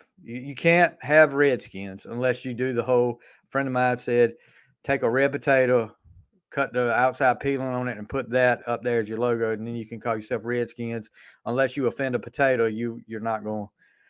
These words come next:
um, you're not, you're not gonna have any problems.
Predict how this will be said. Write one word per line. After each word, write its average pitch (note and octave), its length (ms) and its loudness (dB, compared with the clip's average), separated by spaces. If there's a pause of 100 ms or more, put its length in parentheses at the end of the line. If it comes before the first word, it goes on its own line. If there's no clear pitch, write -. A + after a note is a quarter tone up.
(220)
um, G#2+ 400 2 (920)
you're A#2+ 120 -8
not, B2 300 -2
you're A#2 100 -8
not A#2+ 120 -2
gonna A2 120 -8
have A#2 140 0
any A2 120 -6
problems. A2 580 0